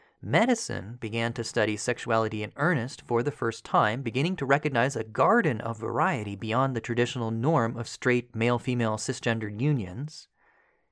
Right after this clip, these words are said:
And lovers of the same sex, despite continuing dangers,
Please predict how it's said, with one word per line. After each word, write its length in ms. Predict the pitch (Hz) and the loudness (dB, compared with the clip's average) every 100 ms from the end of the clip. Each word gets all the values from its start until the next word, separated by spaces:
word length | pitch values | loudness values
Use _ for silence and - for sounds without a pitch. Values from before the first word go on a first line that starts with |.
| _ - | _ -2
And 200 | 156 151 | 0 2
lovers 420 | 131 139 175 156 | 4 4 2 -2
of 60 | |
the 100 | 139 | -6
same 340 | 135 123 123 120 | -4 0 0 -2
sex, 480 | - 127 - - - | 0 2 0 -6 -8
despite 500 | 117 - 170 220 - | -6 4 6 6 2
continuing 640 | 202 - 208 208 208 202 | -4 0 2 2 2 4
dangers, 720 | 202 202 160 117 95 101 - | 4 4 0 -2 -4 -6 -12